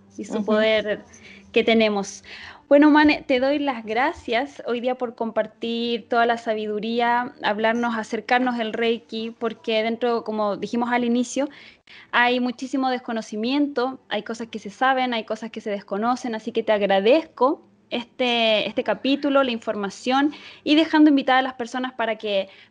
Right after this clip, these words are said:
Speaker 1: pasen a tu Instagram, se los voy a dejar escrito también, eh, que puedan contactarte si tienen dudas, y dejarlos invitados porque vamos a hacer otro programa también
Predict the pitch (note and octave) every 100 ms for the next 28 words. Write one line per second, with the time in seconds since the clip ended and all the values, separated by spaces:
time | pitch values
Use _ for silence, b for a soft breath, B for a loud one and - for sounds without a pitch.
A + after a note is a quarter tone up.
0 | _ B3 A#3+ - A#3+ A#3 A3+ G3+ G#3 A3
1 | C4 D4 D4 C4+ C4+ C4+ C#4 A3+ G#3+ A3
2 | A3 G#3 A3 G3+ - A3 G3+ G3 F#3+ F#3
3 | B3+ C#4+ D4+ D4+ B B _ A3+ A3 G#3+
4 | G3+ G#3 A3+ A#3+ D#4 D#4 D4+ C4 A3+ -
5 | A#3 A3+ A3+ A3+ G#3+ G#3 G3+ G3 G#3+ C#4+
6 | D4+ D4 E4+ - _ _ - C#4+ D#4 D#4+
7 | B3 C#4+ D4+ D4+ B3+ G#3+ B3 B3+ B3 A#3
8 | B3+ A3+ - G#3+ _ D#4+ E4+ C4 A3+ A#3
9 | B3 A3+ G#3 G#3+ A#3